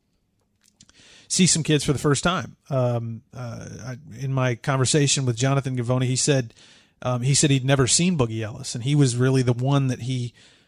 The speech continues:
um, was most excited about seeing. And, um, and then, you know, other, other reasons why they, uh, yeah, other takeaways from, from the, from the pro day,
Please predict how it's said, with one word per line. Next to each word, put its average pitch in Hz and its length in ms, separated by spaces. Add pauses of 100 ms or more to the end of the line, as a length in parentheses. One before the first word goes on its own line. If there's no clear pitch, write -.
(140)
um, 117 440
was 127 240
most 143 380
excited 139 480
about 120 320 (320)
seeing. 120 640
And, 120 420
um, 110 360 (320)
and 127 120
then, 135 260 (460)
you 151 100
know, 123 160
other, 139 300
other 139 320 (680)
reasons 127 600
why 123 260
they, 117 380
uh, 110 500 (140)
yeah, 117 360
other 151 220
takeaways 120 840
from, 120 400 (500)
from 131 240
the, 120 280
from 139 200
the 120 80
pro 160 260
day, 120 340